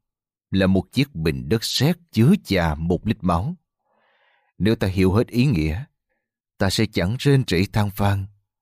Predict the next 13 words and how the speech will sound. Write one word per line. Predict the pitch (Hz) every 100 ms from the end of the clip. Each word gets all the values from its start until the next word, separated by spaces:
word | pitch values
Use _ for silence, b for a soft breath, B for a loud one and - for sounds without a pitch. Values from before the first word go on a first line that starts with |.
| _ _ _
ta | 92
sẽ | 87 - 85 90 95
chẳng | 92 85 -
oán | 101 123
trách, | - 160 - _ _ _ _ _ -
ta | 131
sẽ | 127 113
chẳng | - 90 127
đổ | 101 98
lỗi | 101 82 139
cho | - 123
người | 92 78
khác | 71 - 123 175